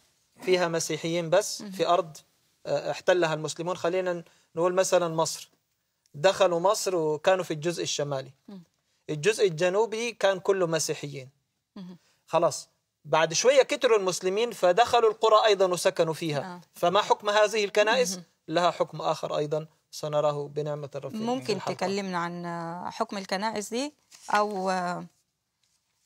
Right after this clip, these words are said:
Speaker 2: الخاصة بالهدم والبناء،
Speaker 1: نعم.
Speaker 2: يعني إيه ال-
Speaker 1: وفي كنائس موجودة بالمناسبة في مدن أنشأها المسلمون، دي أساسًا من أساسه مش مفروض كان، آه، تبنى ويجب، آه، أيضًا إزالتها.
Speaker 2: مهم.
Speaker 1: بالنسبة لحكم هدم الكنائس،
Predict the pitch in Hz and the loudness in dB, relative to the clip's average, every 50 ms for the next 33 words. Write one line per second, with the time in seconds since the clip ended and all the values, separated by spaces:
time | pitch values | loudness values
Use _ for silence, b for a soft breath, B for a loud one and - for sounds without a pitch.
0 | _ - - - - - 202 208 - 302 302 294 - 302 233 254 247 277 285 254 | _ -12 -10 -6 -4 -2 -2 0 2 2 2 2 0 -2 -2 0 0 0 0 0
1 | 262 247 233 214 214 233 226 214 - - 180 180 190 190 196 - - 208 202 190 | -2 -4 -4 -4 -2 -2 -2 -2 -2 -2 -4 -4 -6 -6 -6 -6 -6 -6 -6 -8
2 | 180 - - - - - - 226 240 - - 233 254 254 254 - 220 196 196 196 | -12 -14 -10 -8 -8 -4 -2 -4 0 2 4 4 4 4 2 2 2 2 2 2
3 | 185 214 240 208 214 180 185 175 180 190 214 220 214 220 190 175 170 - 175 165 | 2 2 2 2 4 4 2 2 2 2 0 0 0 2 2 2 0 0 -2 -2
4 | 180 196 185 190 175 175 165 160 - - 220 190 170 165 151 143 - - 160 160 | 0 0 2 2 0 0 -2 -2 0 2 2 4 4 4 2 0 0 -2 -4 -2
5 | 160 160 156 - 165 160 180 202 220 196 170 180 196 175 160 - 185 180 - 190 | -2 -4 -4 -4 -4 -2 -2 -2 0 2 2 2 2 2 2 2 2 2 2 0
6 | 165 165 180 185 190 196 185 170 - 208 202 190 - 175 175 175 - 170 156 147 | 0 0 0 0 2 2 2 4 6 6 4 4 2 0 -2 -2 -4 -4 -4 -4
7 | - 175 170 160 - - 160 156 160 160 b b b b b - 147 143 139 - | -4 -6 -8 -4 -2 0 -2 -2 -2 -6 b b b b b 0 0 0 2 2
8 | - 185 180 165 170 170 165 151 151 147 151 160 160 151 156 147 151 - - - | 0 0 0 2 0 0 2 2 2 2 2 0 0 0 -4 -8 -8 -10 -8 -6
9 | 143 139 - - 160 160 151 156 151 151 147 135 135 131 127 127 123 - 131 - | -6 -4 -2 0 -2 0 0 -2 -6 -6 -8 -6 -6 -4 -6 -6 -10 -12 -14 -14
10 | 233 214 196 202 196 185 _ - 160 175 196 247 285 - 285 240 214 202 - - | -12 -12 -12 -12 -14 -16 _ -2 0 0 2 2 2 4 4 4 4 4 4 2
11 | 240 - - 190 170 160 160 196 190 170 165 156 143 - - 147 156 165 175 180 | 0 0 -2 -6 -4 0 2 2 2 0 -4 -6 -4 -2 -2 -2 0 0 -2 -2
12 | 170 - - - | -4 -8 -10 -12